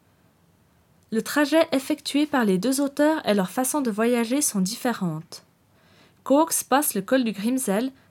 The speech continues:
pour atteindre le pays bernois. Du Grimsel et des sources de l'Aar, il voyage en direction de Meiringen.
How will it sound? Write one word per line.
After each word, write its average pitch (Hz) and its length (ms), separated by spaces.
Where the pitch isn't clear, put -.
pour 196 100
atteindre 226 400
le 180 60
pays 247 280
bernois. 185 520
Du 202 140
Grimsel 226 580
et 196 80
des 180 120
sources 240 280
de 202 80
l'Aar, 196 400
il 208 140
voyage 254 360
en 233 60
direction 247 480
de 254 100
Meiringen. 185 880